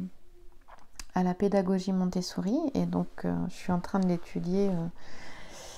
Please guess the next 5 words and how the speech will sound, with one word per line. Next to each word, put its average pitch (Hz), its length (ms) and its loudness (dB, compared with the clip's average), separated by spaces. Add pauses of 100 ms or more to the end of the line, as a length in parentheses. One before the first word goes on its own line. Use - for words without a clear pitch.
(140)
de 185 80 4
manière 185 400 6
assez 185 260 0
p-, - 120 -6 (420)
profonde, 254 760 8